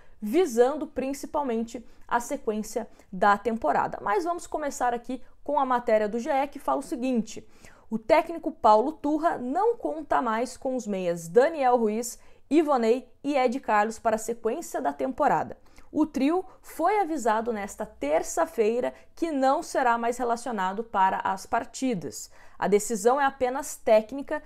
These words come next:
e não teve nenhum fator externo como influência. Foi apenas técnico. Diferente do afastamento de Soteldo, Natan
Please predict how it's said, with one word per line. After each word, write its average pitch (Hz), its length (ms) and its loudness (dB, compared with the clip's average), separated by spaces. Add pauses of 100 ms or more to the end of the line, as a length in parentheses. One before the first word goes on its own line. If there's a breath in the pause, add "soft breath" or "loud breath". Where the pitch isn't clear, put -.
(160 loud breath)
e 277 120 -4
não 302 280 0
teve 262 380 2
nenhum 262 300 -4
fator 277 420 -2
externo 240 560 -2
como 233 500 -2
influência. 269 680 -4 (220)
Foi 214 420 -4
apenas 233 520 -8
técnico. - 500 -6 (420 soft breath)
Diferente 294 800 2
do 302 80 -2
afastamento 233 640 -2
de 175 140 -12
Soteldo, 214 600 -2
Natan 240 460 -4